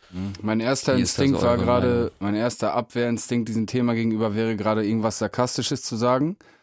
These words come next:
Speaker 1: Aber nein, ich, ähm, erinnere mich daran, dass wir hier tiefgründig sein, sind. Nein, also es gibt natürlich, ähm, sag ich mal, A-,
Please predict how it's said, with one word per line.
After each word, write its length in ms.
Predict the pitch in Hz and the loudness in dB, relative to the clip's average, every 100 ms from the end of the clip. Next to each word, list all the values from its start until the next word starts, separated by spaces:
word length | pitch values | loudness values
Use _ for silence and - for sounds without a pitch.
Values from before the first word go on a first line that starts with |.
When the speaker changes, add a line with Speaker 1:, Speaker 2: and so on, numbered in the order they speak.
| _ _ _ - | _ _ _ 0
Speaker 1:
Aber 560 | 113 123 131 139 139 - | 2 4 4 4 4 2
nein, 480 | 120 123 147 190 - | 2 4 4 2 0
ich, 280 | 123 - 107 | -4 -2 -2
ähm, 420 | 120 117 120 120 | 2 2 2 2
erinnere 420 | 110 123 131 123 | 0 0 0 2
mich 180 | 127 123 | 0 0
daran, 240 | 123 123 | -2 0
dass 180 | 123 113 | 0 0
wir 100 | 117 | 0
hier 140 | 117 107 | 0 -2
tiefgründig 560 | - 139 - 107 107 | -4 -6 -2 -2 0
sein, 280 | - 107 - | -2 -2 -4
sind. 280 | 98 117 123 - - - | -2 -2 -2 -8 -14 -4
Nein, 200 | 110 113 | 0 2
also 160 | 120 135 | 2 2
es 80 | - | 0
gibt 180 | 156 151 | 0 0
natürlich, 560 | 143 156 151 143 - - _ _ _ - | 0 2 2 0 -4 -18 _ _ _ -8
ähm, 640 | 107 123 123 120 107 90 | -2 2 4 2 0 -4
sag 200 | 85 123 | 0 0
ich 140 | 127 - | 0 0
mal, 420 | 120 117 117 101 | 2 2 0 -2
A-, 140 | 78 | -8